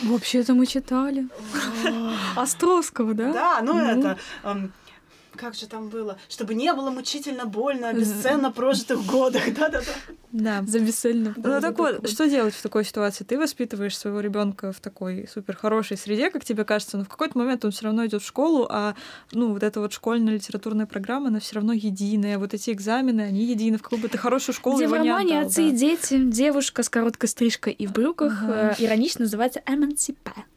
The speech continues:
Speaker 2: Ага. <laughs> Не,
Speaker 3: Да,
Speaker 2: да,
Speaker 3: да, да.
Speaker 2: это прекрасно.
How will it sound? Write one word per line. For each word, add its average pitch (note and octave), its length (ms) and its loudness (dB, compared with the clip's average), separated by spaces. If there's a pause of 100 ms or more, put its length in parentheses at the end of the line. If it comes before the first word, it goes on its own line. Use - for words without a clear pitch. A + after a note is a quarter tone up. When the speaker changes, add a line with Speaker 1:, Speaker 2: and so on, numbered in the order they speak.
(300)
Speaker 2:
Ага. A#3 280 -2
<laughs> - 380 2
Не, A3 320 0
Speaker 3:
Да, A#3 200 -2
Speaker 2:
да, A3+ 60 -2
Speaker 3:
да, A#3 120 -2
да. G#3+ 280 -2
Speaker 2:
это G3 220 -16
прекрасно. F#3+ 540 -14